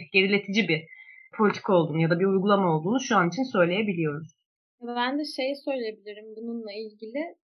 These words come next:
Speaker 2: Temelde aslında Sıla çok güzel özetledi. Yani temelde ben bu meselenin bir kamusal alan meselesi olduğunu düşünüyorum. Yani doğrudan kadınları ayrıştırarak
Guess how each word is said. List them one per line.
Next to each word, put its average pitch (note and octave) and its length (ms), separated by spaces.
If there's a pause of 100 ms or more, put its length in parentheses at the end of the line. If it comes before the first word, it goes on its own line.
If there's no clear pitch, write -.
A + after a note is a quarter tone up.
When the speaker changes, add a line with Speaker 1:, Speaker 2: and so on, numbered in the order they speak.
Speaker 2:
Temelde B3 560 (140)
aslında A#3+ 320
Sıla B3 540
çok B3+ 160
güzel A3+ 380
özetledi. G#3 640 (560)
Yani A3 160
temelde B3+ 480
ben C4+ 240
bu C#4 80
meselenin B3+ 680
bir C#4+ 180
kamusal B3+ 460
alan A#3 280
meselesi A3+ 680
olduğunu G#3 800
düşünüyorum. F#3+ 720 (640)
Yani G3+ 360
doğrudan A#3+ 640
kadınları A#3 960
ayrıştırarak A3 880